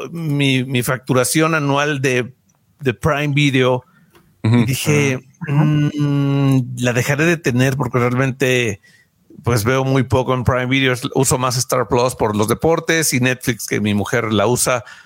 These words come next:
Speaker 1: pero este, y Disney Plus, que la usa Luis Eric, y H B O Max, que también nos gusta", pero dije, "Pri-, este, a Prime Video no le estamos dando así el uso que deberíamos, ¿no?".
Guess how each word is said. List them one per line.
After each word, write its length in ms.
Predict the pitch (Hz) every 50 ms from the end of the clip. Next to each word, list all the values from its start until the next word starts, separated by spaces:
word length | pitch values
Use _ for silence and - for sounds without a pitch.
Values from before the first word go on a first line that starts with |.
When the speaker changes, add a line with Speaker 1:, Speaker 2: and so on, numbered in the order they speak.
| - - - - _ _ _ _
Speaker 1:
pero 500 | - 165 160 143 139 139 139 135 135 135
este, 720 | 127 123 117 - - - 147 131 127 127 127 127 123 123 123
y 60 | 117
Disney 320 | 123 131 127 131 143 120
Plus, 260 | - 123 120 123 113
que 140 | - - 127
la 120 | 107 110 107
usa 200 | 107 - - 117
Luis 180 | 110 104 -
Eric, 240 | 151 139 139 131 131
y 60 | 131
H 180 | 123 117 - 131
B 80 | 123
O 60 | 120 110
Max, 260 | 110 120 117 - -
que 80 | -
también 200 | 107 117 113 123
nos 100 | 131 139
gusta", 260 | 170 180 - - 175 -
pero 140 | 165 151
dije, 340 | 151 151 - - 160 139 120 - - - - - _ _ _ _ _ _ _ _ _ _ _ _
"Pri-, 260 | - 143 147 160 160 - -
este, 260 | 156 135 - - 147 143 127 - -
a 120 | - 147 135
Prime 220 | 135 156 160 170
Video 460 | 170 170 180 175 180 175 170 160 143 127
no 380 | 127 139 139 143 147 156 165
le 80 | 165 170
estamos 280 | 147 - 185 170 165 147
dando 280 | 165 165 165 170 160
así 240 | 143 - 165 160 160
el 80 | 160 156
uso 360 | 156 - - 165 156 139 - -
que 220 | - 131 123 117
deberíamos, 760 | 104 117 113 113 113 120 143 151 139 117 101 95 95 92 87
¿no?". 320 | 95 113 131 147 - -